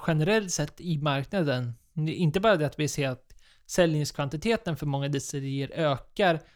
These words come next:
och produktionen ökar, men även ålder. Det är väl bara det här senaste året så har vi sett att Glenfarclas släppte väl rekord, Glenlivet släppte väl rekord, nu Talisker,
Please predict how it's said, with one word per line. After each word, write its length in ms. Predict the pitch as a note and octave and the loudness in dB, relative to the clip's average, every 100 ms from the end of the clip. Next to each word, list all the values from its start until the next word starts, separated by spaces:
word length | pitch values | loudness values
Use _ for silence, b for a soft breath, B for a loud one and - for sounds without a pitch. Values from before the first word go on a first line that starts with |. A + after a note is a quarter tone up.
| b - | b -8
och 100 | D3+ | 2
produktionen 600 | D#3 C#3+ A#3+ B3 D#3+ C#3 | 4 4 2 2 0 -2
ökar, 580 | A#2 A#2+ - D#3 B2+ C#3 - - - | -6 -6 -6 -4 -2 -4 -12 -20 0
men 120 | E3+ | 4
även 240 | E3 E3+ F3+ | 6 6 4
ålder. 580 | C#4+ C4 C#3 B2 B2+ - _ _ _ _ _ _ _ _ | 4 6 4 0 -10 -12 _ _ _ _ _ _ _ _
Det 140 | - D3+ | 0 2
är 40 | |
väl 120 | D#3+ | 4
bara 160 | E3 C#3+ | 4 4
det 120 | D#3 | 6
här 60 | G3+ | 4
senaste 380 | - D#3 E3+ A3+ | 4 0 2 4
året 240 | F3+ D3 | 4 4
så 80 | D3+ | 2
har 60 | |
vi 60 | C3 | 0
sett 240 | - D3 | 0 -2
att 180 | C#3 - | -4 -6
Glenfarclas 680 | - D3 - D3+ D3 F3 D#3 | -2 0 4 4 4 0 -2
släppte 360 | - D3 - D#3 | 0 -2 0 0
väl 280 | C#3+ C#3+ C#3+ | 2 0 -4
rekord, 640 | D#3 D#3+ - D#3 C#3+ C#3 C#3 - _ _ _ _ - | -4 -6 -2 0 2 0 -2 -12 _ _ _ _ -2
Glenlivet 640 | C#3+ C3+ C#3 G3 G3 F#3+ | 0 2 2 2 0 -2
släppte 400 | - G3 - F3+ | -2 -2 -2 -2
väl 120 | F3 | 0
rekord, 600 | F3 F3 - F3+ F3 E3+ E3+ _ _ _ _ _ _ _ _ _ _ _ _ - | 0 0 0 4 4 2 -2 _ _ _ _ _ _ _ _ _ _ _ _ -2
nu 180 | E3 | 0
Talisker, 920 | E3 - E3 D#3+ D#3 - - D#3+ D#3 | 2 4 4 6 2 0 2 4 4